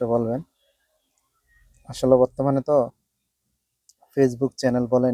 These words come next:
YouTube চ্যানেল বলেন, TikTok বলেন, সোশ্যাল যত মিডিয়া আছে, যত প্ল্যাটফর্ম আছে, সবাই চেষ্টা করে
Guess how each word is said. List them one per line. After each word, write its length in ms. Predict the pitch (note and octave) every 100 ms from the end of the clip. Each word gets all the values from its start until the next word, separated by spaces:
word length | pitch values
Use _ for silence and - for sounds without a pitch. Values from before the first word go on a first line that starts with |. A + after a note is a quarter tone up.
| A2+
YouTube 320 | A#2 A2 C3 -
চ্যানেল 240 | A#2+ A#2+ A#2+
বলেন, 280 | B2 B2 A#2+ _ _ _ - _ _ -
TikTok 360 | C3 _ C3 A#2 B2
বলেন, 260 | A#2+ A#2 A2+ - _ _ _ _ _ _ _ _
সোশ্যাল 460 | - C#3 C3 C#3 C3
যত 200 | B2 C3 C3+ C3
মিডিয়া 280 | A#2 B2+ B2
আছে, 140 | -
যত 180 | A#2+ A#2 A#2+
প্ল্যাটফর্ম 460 | - A#2+ - B2 A#2+
আছে, 180 | A#2+ - A#2
সবাই 300 | E3+ E3+ D3
চেষ্টা 340 | C3+ - C3
করে 200 | B3 G3